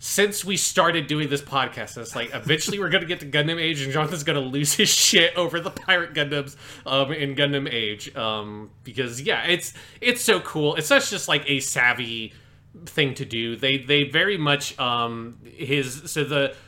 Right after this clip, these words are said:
whole design and what they do is a callback to a very classic manga series, the Space Captain Harlock, um, which is, like, a whole space pirate show.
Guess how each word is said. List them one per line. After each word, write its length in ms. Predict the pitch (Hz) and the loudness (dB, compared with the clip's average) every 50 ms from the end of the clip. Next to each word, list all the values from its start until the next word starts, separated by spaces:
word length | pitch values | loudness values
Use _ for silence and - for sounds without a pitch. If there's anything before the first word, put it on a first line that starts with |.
| - - - - - - - - | -20 -20 -20 -20 -20 -20 -16 -14
whole 220 | - - - 233 233 | -6 0 2 4 4
design 580 | 180 208 185 143 151 143 156 151 147 147 143 | 4 4 2 2 2 2 2 4 4 2 2
and 120 | 139 135 135 | 2 2 0
what 100 | 135 135 | 0 0
they 100 | 131 123 | -2 -4
do 220 | 120 127 127 127 | -2 -2 -2 0
is 140 | 123 113 117 | -2 -2 -2
a 80 | 123 | -4
callback 560 | 120 - - 139 135 127 104 123 117 113 - - | -6 -4 -4 -2 -2 0 2 0 0 0 -2 -6
to 600 | - - 135 123 120 120 117 113 113 113 120 - | -8 -6 -4 -2 -2 -2 -2 -4 -4 -6 -6 -6
a 100 | - 117 | -6 -4
very 180 | 113 135 139 131 | -2 -2 -2 -4
classic 520 | 131 - - - 127 120 - - 131 - | -4 -6 -4 -2 -2 -2 -2 -4 -6 -6
manga 320 | 113 117 117 117 113 120 113 | -6 -6 -6 -6 -6 -6 -8
series, 560 | - - 123 113 110 110 107 107 101 - - | -6 -8 -8 -6 -6 -6 -6 -6 -8 -10 -12
the 240 | - - 120 110 107 | -14 -14 -14 -14 -12
Space 340 | - - - 131 127 120 - | -12 -4 -2 -2 -2 -2 -2
Captain 340 | - 139 127 - - 135 | -2 -2 -4 -2 -4 -8
Harlock, 500 | 117 - 123 120 123 131 131 127 135 - - - - - - - - - | -6 -4 -4 -4 -2 0 -2 -2 -2 -4 -10 -20 -20 -20 -20 -16 -8 -4
um, 240 | 113 110 107 107 | -4 -4 -4 -4
which 160 | 110 113 107 127 | -6 -6 -6 -6
is, 140 | 113 - | -8 -6
like, 180 | 113 113 107 - | -4 -4 -2 -2
a 80 | 117 113 | -2 -2
whole 220 | 107 117 113 110 | -2 -2 -4 -4
space 400 | - - - 123 110 110 - - | -4 -4 -4 -4 -4 -4 -6 -8
pirate 440 | - - 123 113 110 113 107 - - | -4 -2 -2 0 -2 -4 -6 -8 -8
show. 520 | - - - 120 107 104 101 101 98 - | -6 -4 -2 -2 -2 -2 -4 -6 -8 -12